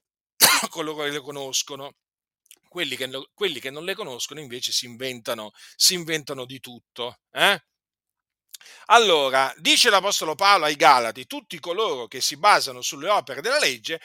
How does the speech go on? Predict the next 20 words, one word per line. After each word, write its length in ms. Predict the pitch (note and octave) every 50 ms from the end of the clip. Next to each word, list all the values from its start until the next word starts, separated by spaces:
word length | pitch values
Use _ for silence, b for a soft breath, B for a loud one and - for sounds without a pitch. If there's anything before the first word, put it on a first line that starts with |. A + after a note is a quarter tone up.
| B B B
sono 320 | B - C#4 D4 D4 B3
sotto 340 | - - F#3+ F3+ - - D3+
maledizione". 840 | D3 D3+ D3+ D3 C3+ B2+ B2+ - - - B2 G#2+ G#2 G2+ G2 G2+ _ _ _ _ _ _ _ _ _ _ _ _ _ _ _ _ _ -
Lo 100 | A2 A#2+
dice 220 | C#3+ C#3 C3 C#3+
Paolo, 400 | B2 C3 A2+ G2+ G2 G2+ A2+ C3
eh? 200 | D3+ E3+ E3 _ _ _
"Ebreo 400 | - A2+ A#2 D#3 F3 F#3+ F#3+ F3
d'ebrei." 560 | E3 E3 D3 C3 C3 A#2+ A2+ A2+ A2 A2 A2+ _ _ _
Sapete 360 | - - A2+ A2+ C3 B2 A2
che 100 | A2+ G#2+
Paolo 280 | - C3+ B2+ B2 A#2
era 120 | A#2 A2 A2+
della 200 | A2 A2 A2+ A2
tribù 220 | - A2+ A2 A2+
di 120 | G#2+ A2 A2
Beniamino. 540 | A2 A2 A2+ A2 A2 A2 G2 F2 - - _ B B B B B
"E 80 | B F#3+
si 160 | - - G#3+
definì 580 | F3 F3+ - A#3 B3+ A3+ G#3 G3+ A3 A#3+ B3